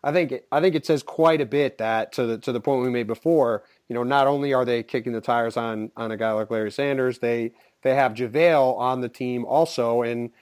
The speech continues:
look, I, I, you know, it's at, at some point you would figure that if, if things don't get a lot better, they'll, they'll at least attempt to throw him out there and see how it goes. And,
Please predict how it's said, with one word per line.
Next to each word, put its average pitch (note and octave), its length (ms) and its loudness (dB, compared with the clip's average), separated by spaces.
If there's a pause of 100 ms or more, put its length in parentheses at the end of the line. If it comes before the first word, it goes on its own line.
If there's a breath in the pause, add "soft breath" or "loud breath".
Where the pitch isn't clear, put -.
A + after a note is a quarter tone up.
(120)
look, D3+ 240 2
I, A2 120 -6
I, B2 200 -6 (220)
you C3+ 60 -8
know, G#2+ 160 -4
it's - 280 -10
at, A2 140 -8 (120)
at A#2+ 140 -8
some F3 220 -2
point D3 260 -2
you D3 80 0
would D3 100 0
figure D#3 320 0
that D#3 200 2
if, D3 200 -2
if B2+ 180 -6 (220)
things B2+ 260 -4
don't B2 160 -4
get B2 120 -2
a - 20 0
lot A#2+ 220 -2
better, B2 180 0
they'll, C3+ 360 0
they'll B2 180 0
at B2 80 0
least B2+ 200 -6
attempt B2 380 -10
to G#2 80 -8
throw G2+ 260 -8
him F#2 120 -12
out F2+ 160 -12
there F2+ 160 -10
and E2+ 80 -18
see F#2+ 120 -14
how E2+ 160 -10
it D#2+ 100 -14
goes. F#2 300 -6
And, G2 200 -10